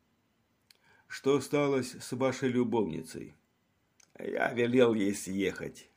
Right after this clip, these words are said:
а куда она делась, не знаю". За это она появилась на похоронах в глубоком трауре. Это с её-то рожей, размалёванной, как у престарелой шлюхи.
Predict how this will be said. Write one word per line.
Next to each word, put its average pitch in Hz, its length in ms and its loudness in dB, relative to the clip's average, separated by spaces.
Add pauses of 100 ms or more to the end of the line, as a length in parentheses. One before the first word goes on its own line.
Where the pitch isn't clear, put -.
а 101 100 -6
куда 120 400 4
она 113 180 2
делась, 113 460 2
не 101 120 -2
знаю". 76 380 -10 (1000)
За 95 220 -4
это 156 440 4
она 127 260 2
появилась 127 720 2
на 117 120 -2
похоронах 117 720 -2
в 107 160 -4
глубоком 110 720 -2
трауре. 78 500 -8 (1400)
Это 127 340 0
с 135 120 -6
её-то 135 440 4
рожей, 127 560 2 (120)
размалёванной, 120 1000 4
как 113 340 -6
у 123 80 -2
престарелой 127 800 4
шлюхи. 104 640 -2